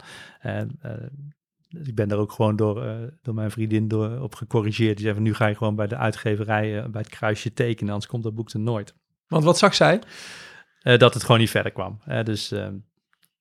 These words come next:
Speaker 1: ik was best al, vond ik zelf, een heel eind op pad. Maar, ehm,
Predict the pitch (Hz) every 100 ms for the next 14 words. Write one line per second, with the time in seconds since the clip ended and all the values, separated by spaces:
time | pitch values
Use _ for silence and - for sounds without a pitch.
0 | _ _ - 131 151 110 131 127 120 113
1 | - _ - 113 101 - 110 101 113 110
2 | 110 107 107 110 - 127 - 117 107 104
3 | 104 98